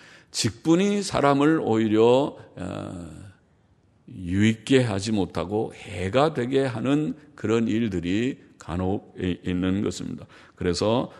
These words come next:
직분이, 직분을 받아도 마음이 교만해지지 않도록 그렇게 그 직분을 감당할 수 있는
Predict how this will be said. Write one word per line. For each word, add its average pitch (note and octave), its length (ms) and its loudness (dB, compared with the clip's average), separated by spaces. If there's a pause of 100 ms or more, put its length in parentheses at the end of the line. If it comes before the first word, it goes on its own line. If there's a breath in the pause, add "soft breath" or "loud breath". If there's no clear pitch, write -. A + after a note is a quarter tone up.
(140 loud breath)
직분이, A#2+ 800 0 (260)
직분을 A#2 640 -4
받아도 G#2 720 -4
마음이 F#2+ 440 0
교만해지지 C#3+ 640 -2
않도록 A2+ 800 -2
그렇게 G#2 460 0
그 G#2 160 -4
직분을 G2 600 -6
감당할 D#3 540 -4
수 E3 200 -4
있는 C#3 420 -2